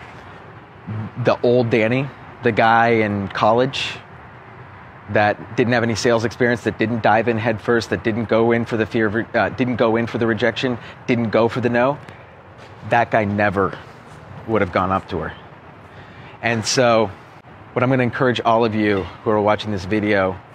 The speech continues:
is, is truly ask yourself, have you done enough to build that muscle? Have you done enough to dive in head first? If you have, great. Your business is probably thriving. You probably have nothing to worry about. But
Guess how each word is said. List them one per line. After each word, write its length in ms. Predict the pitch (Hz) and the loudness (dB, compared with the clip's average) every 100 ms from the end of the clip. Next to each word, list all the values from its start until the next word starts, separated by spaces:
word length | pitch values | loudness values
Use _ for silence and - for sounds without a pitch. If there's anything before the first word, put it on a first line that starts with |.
| - - - - | -20 -20 -18 -4
is, 180 | 113 - | -4 -2
is 140 | 123 | -4
truly 320 | - 175 156 113 | 0 0 2 4
ask 220 | 123 - | 2 -2
yourself, 300 | 113 101 98 | -4 -2 0
have 220 | 123 127 | 0 0
you 100 | 135 | 0
done 160 | 123 113 | 0 0
enough 240 | 107 110 | -2 -2
to 80 | 107 | -2
build 220 | 104 104 | 0 2
that 120 | 98 | 0
muscle? 280 | 95 104 - | 0 -4 -4
Have 200 | 85 117 | -4 -2
you 60 | 113 | -2
done 180 | 113 110 | -2 -2
enough 360 | 104 110 - - - - | 0 -2 -4 -16 -20 -12
to 80 | 110 | -2
dive 320 | 117 104 104 | 2 2 2
in 120 | 104 | -2
head 280 | 90 104 87 | 0 -2 -2
first? 560 | - 123 92 - - - - - - | 0 0 0 -6 -8 -14 -18 -14 -4
If 160 | 117 | 0
you 80 | 120 | 0
have, 460 | 110 170 143 113 110 | 2 2 0 -4 -2
great. 300 | 123 143 98 - - - - | 2 2 0 -10 -18 -16 -4
Your 100 | 120 | -2
business 380 | 147 123 147 135 | 0 -2 -4 -6
is 80 | |
probably 260 | - 143 127 | -4 -2 0
thriving. 560 | 113 120 123 117 92 90 | -2 0 0 0 -4 -8
You 80 | |
probably 260 | 95 123 123 | -2 0 2
have 200 | 120 107 | 0 -2
nothing 420 | 104 107 - 123 110 | -2 -4 -2 -4 -2
to 100 | 110 | 0
worry 280 | 117 120 | 2 2
about. 400 | 101 92 92 104 | 2 2 -2 -2
But 240 | 123 143 | 0 0